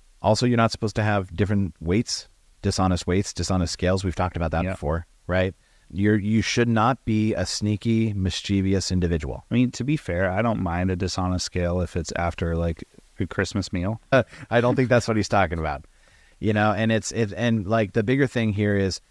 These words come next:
Speaker 1: you shouldn't be underhanded. You shouldn't be sneaky. You know,
Speaker 2: Yeah.
Speaker 1: think about back to war. You're supposed to go and give them offer of peace first.
Speaker 2: Yeah.
Speaker 1: You're not gonna sneak attack 'em.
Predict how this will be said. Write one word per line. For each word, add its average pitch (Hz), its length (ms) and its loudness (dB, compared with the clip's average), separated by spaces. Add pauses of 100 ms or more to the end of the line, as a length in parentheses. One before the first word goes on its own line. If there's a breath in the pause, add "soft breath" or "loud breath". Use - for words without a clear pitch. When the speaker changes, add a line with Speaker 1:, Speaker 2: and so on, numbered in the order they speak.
(140)
Speaker 1:
you 101 200 0
shouldn't 127 420 2
be 98 340 2
underhanded. 95 600 2
You 87 60 0
shouldn't 104 280 0
be 98 120 2
sneaky. 87 540 -4
You 104 120 -2
know, 113 140 0
Speaker 2:
Yeah. 87 60 -4
Speaker 1:
think 143 140 0
about 131 200 4
back 104 200 0
to 95 80 -2
war. 98 260 2
You're 87 120 -2
supposed 113 380 -2
to 123 80 -2
go 101 240 0
and 95 260 -2
give 95 160 0
them 104 140 2
offer 92 240 2
of 87 80 -2
peace 101 240 -2
first. - 480 -4
Speaker 2:
Yeah. 117 120 -6
Speaker 1:
You're 101 80 -2
not 139 120 2
gonna 165 100 0
sneak 117 280 -2
attack 80 320 -2
'em. 98 140 -4